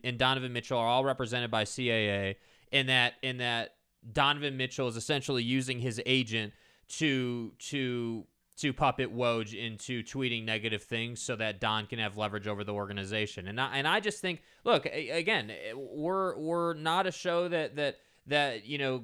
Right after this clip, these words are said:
goes out of its way to bash the media, I would say, but it just seems like there's a lot of ridiculous things that get run out here, just like we did with the him or me tweet about Rudy Gobert or any of these other situations.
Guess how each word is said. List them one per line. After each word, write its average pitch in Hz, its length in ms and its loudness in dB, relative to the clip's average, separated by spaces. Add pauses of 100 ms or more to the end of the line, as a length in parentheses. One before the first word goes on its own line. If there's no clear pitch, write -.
(140)
goes 147 280 4
out 151 180 4
of 147 60 -2
its 147 160 -6
way 143 280 2
to 127 460 -2 (320)
bash 139 300 4
the 127 100 -8
media, 127 360 -2
I 160 80 4
would 170 160 -2
say, 190 220 0
but 156 260 -2
it 143 180 -2
just 156 300 0
seems 180 300 -6
like 143 160 -4
there's 151 180 0
a 139 40 0
lot 139 260 2
of 156 60 0
ridiculous 139 640 -2
things 135 240 -8
that 120 160 -4
get 120 160 -4
run 117 240 -2
out 113 220 0
here, 190 300 -4 (360)
just 202 180 0
like 240 180 4
we 240 100 -4
did 208 160 4
with 208 160 2
the 185 100 0
him 185 200 0
or 185 80 -2
me 170 180 -4
tweet 135 240 -4
about 117 260 0
Rudy 143 220 -4
Gobert 131 500 2
or 120 180 0
any 185 160 0
of 208 60 0
these 190 180 -4
other 180 140 0
situations. 139 840 -4